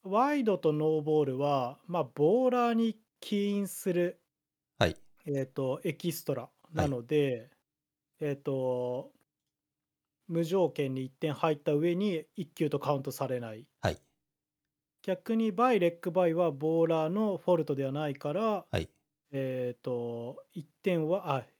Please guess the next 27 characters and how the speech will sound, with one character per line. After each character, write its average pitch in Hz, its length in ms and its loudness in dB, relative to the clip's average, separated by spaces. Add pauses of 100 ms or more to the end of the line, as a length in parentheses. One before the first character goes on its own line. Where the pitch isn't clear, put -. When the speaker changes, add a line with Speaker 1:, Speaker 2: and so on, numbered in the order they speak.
(920)
Speaker 1:
ま 202 120 -4
あ、 - 40 -2
点 214 160 2
数 208 140 0
は 180 120 8
入 156 160 2
っ 143 40 -6
ち - 160 -4
ゃ 151 60 2
う 143 60 -2
け 170 120 -4
ど、 202 380 0
Speaker 2:
は 185 80 2
い。 - 40 -2
Speaker 1:
ボ 151 220 4
ー - 20 0
ラ 139 160 0
ー 143 40 -2
の 196 80 -4
自 156 240 -6
責 151 340 -2
に 151 100 -2
な 143 120 0
ら 147 100 -4
な 139 140 -2
い 135 60 -4
し、 220 420 -4